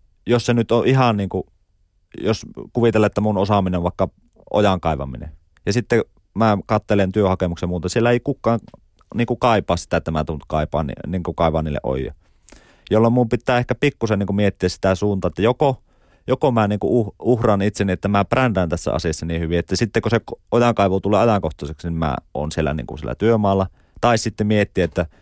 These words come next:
voisiko joku mun ehkä vähän vielä haaleampi osaaminen kautta kiinnostuksen kohde, voisiko se kohdata täällä niinku työelämässä. Ja itellä vaikka sitten,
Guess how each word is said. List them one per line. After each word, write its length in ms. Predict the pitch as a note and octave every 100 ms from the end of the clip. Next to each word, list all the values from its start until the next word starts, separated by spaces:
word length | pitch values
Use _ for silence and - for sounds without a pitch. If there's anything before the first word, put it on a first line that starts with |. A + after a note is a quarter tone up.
| _ -
voisiko 280 | G#2 - G#2+
joku 200 | G2+ G2
mun 260 | G2 G2 - _ _ _ -
ehkä 200 | A2 G#2 -
vähän 280 | A#2 A2+ G#2 - _ - -
vielä 180 | G#2 G2+
haaleampi 640 | A#2 A2 F#2+ F2 E2+ D2+
osaaminen 520 | F2 F#2 E2+ E2+ E2
kautta 240 | E2 F2
kiinnostuksen 580 | - F#2+ E2+ - - D#2+
kohde, 300 | E2 D#2 D2 -
voisiko 260 | F#2 - F#2+
se 120 | F#2+
kohdata 400 | F#2+ F2 E2 D2+ -
täällä 220 | C#2+ C2+
niinku 180 | D2 -
työelämässä. 560 | D#2 C2+ B1 A1+ - - _ _ _ _ _ _ _ G2+
Ja 100 | G2
itellä 320 | G#2+ A2 G2
vaikka 240 | G2 G2+
sitten, 260 | G2 -